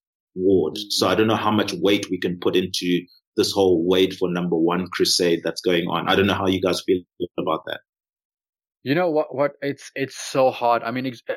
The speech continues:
Speaker 2: the, I've been trying to put my thoughts together on this for the last couple of days, and it's all, everything you guys have said. Like,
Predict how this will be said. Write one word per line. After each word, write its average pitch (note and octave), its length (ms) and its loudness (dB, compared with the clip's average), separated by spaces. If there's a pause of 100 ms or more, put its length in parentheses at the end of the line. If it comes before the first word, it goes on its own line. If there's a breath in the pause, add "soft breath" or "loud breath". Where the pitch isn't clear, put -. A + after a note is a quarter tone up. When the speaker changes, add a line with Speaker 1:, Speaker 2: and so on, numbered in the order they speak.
Speaker 2:
the, C3 360 -6 (200)
I've C3+ 120 -2
been C#3 140 -2
trying D3+ 160 -2
to D#3 60 -4
put D3 160 -4
my B2 260 -4
thoughts A#2+ 240 -2
together G#2+ 340 -6
on G#2 160 -10
this G2+ 120 -8
for - 80 -20
the G#2+ 60 -4
last G#2 140 -4
couple G#2+ 220 -8
of F#2+ 60 -8
days, G2 280 -10
and G#2+ 200 -8
it's A2+ 260 -10 (140)
all, D#3 200 0
everything C3+ 440 0
you G#2+ 120 -8
guys G#2 240 -4
have G2 140 -12
said. G2 240 -8
Like, F#2+ 160 -10